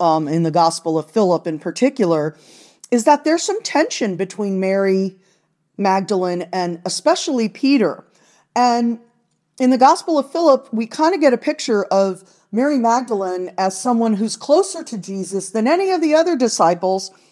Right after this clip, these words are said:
And Peter is mad at that and often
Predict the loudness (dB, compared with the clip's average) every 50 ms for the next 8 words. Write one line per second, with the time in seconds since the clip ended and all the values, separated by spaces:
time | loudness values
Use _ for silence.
0 | _ _ _ _ _ _ _ _ 0 2 2 2 0 -2 -2 -2 0 0 0 0
1 | 2 2 0 0 -2 -8 -16 _ _ _ _ -8 -2 0 2 2 4 4 2 0
2 | 0 -2 -4 -4 -4 -6 -8 -12 _ _ _ _ _ _ _ _ _ -4 -2 0
3 | 2 2 2 0 0 -4 -6 -12 _ _ _ _ _ _ _ _ _ 2 4 6
4 | 6 6 4 2 -2 -2 -2 -2 -2 -4 -6 -8